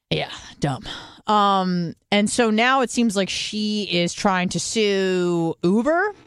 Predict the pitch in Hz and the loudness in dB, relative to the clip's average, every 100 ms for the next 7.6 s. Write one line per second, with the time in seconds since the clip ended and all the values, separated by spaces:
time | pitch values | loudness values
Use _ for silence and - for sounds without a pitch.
0 | _ _ _ _ _ _ - - 202 175 | _ _ _ _ _ _ -14 0 2 2
1 | 160 151 147 135 135 135 135 156 196 254 | 0 -2 -2 -2 -2 0 2 4 4 4
2 | 311 339 359 - - 339 320 160 - 330 | 2 0 -2 0 0 2 0 0 -2 -2
3 | - 214 240 214 202 151 131 110 - - | 0 4 4 4 0 -4 -6 -6 -2 4
4 | 220 214 208 208 196 - 180 180 175 170 | 4 6 4 4 0 0 0 2 2 0
5 | 165 165 160 - _ _ _ _ _ 208 | -2 -4 -6 -10 _ _ _ _ _ 2
6 | - 240 320 359 240 - 220 202 190 - | 2 0 2 0 2 2 4 2 0 -2
7 | 143 147 147 - 170 220 | -2 -2 -2 -2 -2 -4